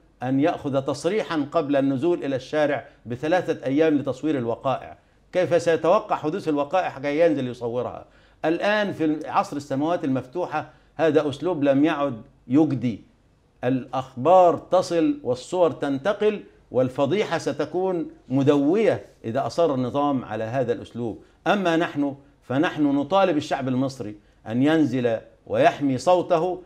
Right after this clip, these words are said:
ويحمي صناديق صوته حتى تظهر النتائج الحقيقية. وأنا أعتقد أن الشعب المصري بإذن الله سبحانه وتعالى سيقوم بهذه المهمة، ونحن ومعكم سنرى هذا الأمر، ونطالب المعاقلين من الحكام والمسؤولين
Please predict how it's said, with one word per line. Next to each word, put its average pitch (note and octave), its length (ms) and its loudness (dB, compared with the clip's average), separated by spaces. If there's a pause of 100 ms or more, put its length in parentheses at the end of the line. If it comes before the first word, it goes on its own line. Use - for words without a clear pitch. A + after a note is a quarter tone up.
(120)
ويحمي C3+ 400 -2
صناديق C#3 520 -4
صوته D#3+ 580 0 (180)
حتى D#3 320 -2
تظهر C#3+ 360 2
النتائج C3 460 0
الحقيقية. C3+ 720 -2 (200)
وأنا D3 220 -2
أعتقد C3 420 -4
أن B2+ 120 -4
الشعب C3+ 280 -4
المصري B2+ 360 -4
بإذن E3 280 -4
الله D3+ 180 2
سبحانه B2 340 -10
وتعالى A2 460 -4 (240)
سيقوم B2+ 460 0
بهذه C3 360 -2
المهمة، E3 580 -4 (280)
ونحن C3 400 -4
ومعكم C3 800 -2 (280)
سنرى B2+ 400 0
هذا A#2 280 0
الأمر، A#2 400 -6 (220)
ونطالب A2 640 0
المعاقلين A#2 880 0 (260)
من A#2+ 160 -4
الحكام A#2+ 840 -2 (200)
والمسؤولين B2+ 960 0